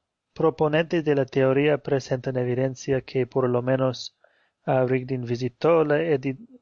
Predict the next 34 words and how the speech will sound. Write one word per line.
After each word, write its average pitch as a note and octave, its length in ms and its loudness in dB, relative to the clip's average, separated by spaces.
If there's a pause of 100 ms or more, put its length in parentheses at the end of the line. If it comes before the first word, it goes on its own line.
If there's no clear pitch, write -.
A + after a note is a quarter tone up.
(120)
el, D3+ 260 0
al C#3 200 0
editorial C3 760 0
donde B2+ 320 -6
estaba B2 340 -6
guardado B2 600 -2
el B2+ 60 -8
manuscrito B2+ 840 -10 (720)
y C3 340 -2
que - 160 -2
algunos C3 520 -2
vis-, C3 320 -10
vecinos D#3 560 -4
de C3+ 120 2
Rigdon C3 380 -2
recordaban B2+ 680 0
una B2 200 -8
persona B2+ 760 -4 (260)
de C3+ 120 -6
su C3+ 180 -6
descripción B2 720 -2
pasando C3 540 -2
por B2+ 200 -8
Nueva B2 260 -2
York B2 420 -2
y D#3 40 -6
asociándose C3 840 -4
con C#3+ 160 -8
José B2+ 260 -8
Smith, C3 440 -6 (640)
ah, B2+ 180 0
durante B2+ 420 0
esta D#3+ 260 -2
época. B2+ 500 -2